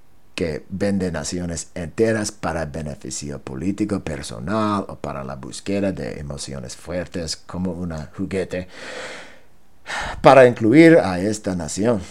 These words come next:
Y todas las naciones. De ahí que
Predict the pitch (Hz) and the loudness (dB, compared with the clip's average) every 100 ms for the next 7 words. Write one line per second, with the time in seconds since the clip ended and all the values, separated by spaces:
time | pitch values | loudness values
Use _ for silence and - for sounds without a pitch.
0 | - - - - - - - - - - | -16 -16 -16 -16 -16 -16 -18 -18 -18 -20
1 | - - - - - - - - - - | -20 -20 -20 -14 -8 -6 -8 -14 -20 -20
2 | - - - - - - - - - - | -20 -20 -20 -20 -20 -20 -20 -20 -20 -20
3 | - - - - - - - - - 110 | -20 -20 -20 -20 -20 -20 -20 -20 -8 -4
4 | 107 143 110 65 - 60 - 67 69 - | 2 2 2 -2 -10 -12 -10 -10 -10 0
5 | 110 98 90 131 143 - - - - - | 2 2 2 0 0 -4 -20 -20 -16 -2
6 | 113 57 | 0 0